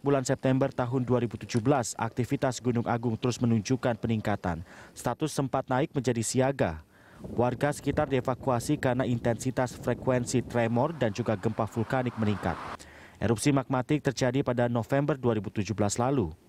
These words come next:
Letusan mencapai empat kilometer mengakibatkan hujan abu dan juga mengganggu penerbangan. Juni dua ribu delapan belas, status Agung kembali di level siaga.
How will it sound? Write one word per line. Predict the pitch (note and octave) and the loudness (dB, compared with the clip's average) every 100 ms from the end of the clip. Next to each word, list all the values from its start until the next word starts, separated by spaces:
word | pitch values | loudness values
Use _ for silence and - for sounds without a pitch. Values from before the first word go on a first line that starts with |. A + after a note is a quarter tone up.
| - - - - - | -20 -20 -20 -20 -4
Letusan | F#2+ A#2 A2+ C#3 | 0 2 2 2
mencapai | C3+ C3 B2+ D3 D#3 - | 0 0 2 2 0 -2
empat | B2+ A#2+ C3 B2+ | -4 -2 -2 -2
kilometer | - B2+ A#2+ A2+ - C3+ | 0 2 4 2 2 0
mengakibatkan | D3+ A#2+ A#2+ A2 A2 - A2 | 0 0 0 0 0 0 -2
hujan | G2+ C3+ A#2+ B2 | 0 -2 2 2
abu | G#2 G2+ D3 G3+ | 2 0 -2 0
dan | A2+ G2 | 0 -2
juga | A2 A2 | -2 0
mengganggu | G#2+ G#2+ A#2+ A2+ G#2 | 0 0 0 -2 -2
penerbangan. | G#2 F#2+ F2 F#2 D#2+ D#2 D2 - - - - - | -2 -2 0 -2 -2 -6 -8 -18 -20 -20 -20 -6
Juni | - C3+ E3+ | 2 4 6
dua | D#3 | 4
ribu | D3 C#3+ | 2 2
delapan | C#3+ C#3 C#3+ | 2 2 0
belas, | C#3+ F#3 - | 2 0 -2
status | - C3+ C#3 B2 | -2 -2 -2 0
Agung | C3 B2 C3 G#2+ | 0 2 2 2
kembali | B2 A2+ B2 A#2+ | 0 0 0 0
di | A2 | 2
level | A2 A2 G#2+ | 2 2 -2
siaga. | - A#2 B2+ A#2 E2+ | 2 2 2 0 -2